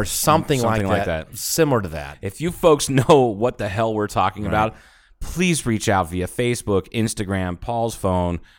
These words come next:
Speaker 2: my phone, smoke signal. It doesn't fucking matter, please, because we've been trying to figure
Speaker 1: It
Speaker 2: this
Speaker 1: is
Speaker 2: out for
Speaker 1: funny,
Speaker 2: the better part
Speaker 1: too.
Speaker 2: of a
Speaker 1: The,
Speaker 2: year.
Speaker 1: the, the words, the setup is funny.
Speaker 2: Yeah.
Speaker 1: And then you start bringing up topics of, like, if this person
Speaker 2: Yeah.
Speaker 1: does this or,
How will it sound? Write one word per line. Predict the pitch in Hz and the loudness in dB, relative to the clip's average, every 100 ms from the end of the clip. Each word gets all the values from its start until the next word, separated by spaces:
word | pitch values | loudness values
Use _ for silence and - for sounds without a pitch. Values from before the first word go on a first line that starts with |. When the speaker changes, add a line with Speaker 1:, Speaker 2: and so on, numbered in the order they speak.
| _ | _
Speaker 2:
my | 95 107 113 | -4 0 0
phone, | 113 - 95 87 85 82 | -2 -4 -4 -4 -6 -10
smoke | - 131 131 127 | -8 2 4 4
signal. | - 101 90 87 87 - _ _ | 0 -4 -4 -6 -6 -10 _ _
It | 107 | -6
doesn't | 101 123 117 | -2 -2 -4
fucking | - 110 101 | -4 -4 -2
matter, | 90 85 82 | -4 -2 -4
please, | 82 - 104 104 90 - | -6 -6 -2 -2 -4 -8
because | 95 107 | -4 -2
we've | 90 104 | -2 -2
been | 107 | -2
trying | 117 | -4
to | 110 | 0
figure | 135 | 4
Speaker 1:
It | 151 | 6
Speaker 2:
this | 185 | 6
Speaker 1:
is | |
Speaker 2:
out | 196 | 6
for | 104 | 4
Speaker 1:
funny, | 156 | 4
Speaker 2:
the | 104 | 4
better | 98 | 4
part | 101 | 4
Speaker 1:
too. | |
Speaker 2:
of | 92 | 4
a | |
Speaker 1:
The, | 90 | 2
Speaker 2:
year. | 90 85 | 4 2
Speaker 1:
the, | |
the | 107 113 | 2 2
words, | 117 139 139 135 110 113 | 4 4 4 2 -4 -8
the | 104 | -6
setup | - 143 131 | -2 0 0
is | 117 - | -2 -6
funny. | - 113 113 117 104 - | -4 -2 -2 -4 -8 0
Speaker 2:
Yeah. | 120 113 - - - | 2 4 0 -6 -2
Speaker 1:
And | 113 | 2
then | 117 | 2
you | 113 | 0
start | 104 131 113 | 0 2 4
bringing | 117 117 113 | 2 2 0
up | 107 - - _ _ _ - _ _ _ _ _ - | 0 -4 -18 _ _ _ -20 _ _ _ _ _ -4
topics | - 127 87 78 | 2 2 2 -6
of, | 98 85 | -6 -4
like, | 90 | -4
if | 87 | -4
this | 98 | -6
person | - 101 92 90 | -4 -4 -4 -4
Speaker 2:
Yeah. | 90 156 143 - _ - | 2 2 2 -4 _ -12
Speaker 1:
does | 98 101 95 | 0 0 0
this | 95 139 85 78 - - | 0 0 0 -4 -14 -12
or, | 90 87 85 85 85 | -8 -4 -2 -2 -4